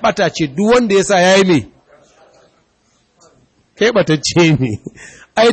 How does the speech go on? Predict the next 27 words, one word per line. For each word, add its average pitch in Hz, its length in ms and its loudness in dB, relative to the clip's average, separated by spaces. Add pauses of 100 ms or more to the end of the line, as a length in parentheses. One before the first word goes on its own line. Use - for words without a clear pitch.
tun 262 240 0
kafin 180 380 0
ka 165 120 -4
ɓata, 185 300 -2 (380)
in 233 200 2
dai 240 160 0
ka 226 120 0
sa 202 180 0
ta, 180 80 -6
to 165 160 -4
ka 151 180 0
ɓata. 151 260 -2 (1500)
Ina 196 240 0
fatan 160 320 0
mun 165 180 -4
gane 175 260 -6
wannan 147 220 -8
da 123 80 -10
kyau. - 180 -20 (400)
Ɓatattu 180 460 -2
ke 196 180 -4
sa 139 200 0
ta, 117 140 -12 (240)
ka 165 200 -2
ɓace 190 300 -2
ma 147 140 -4
addini. 135 480 -8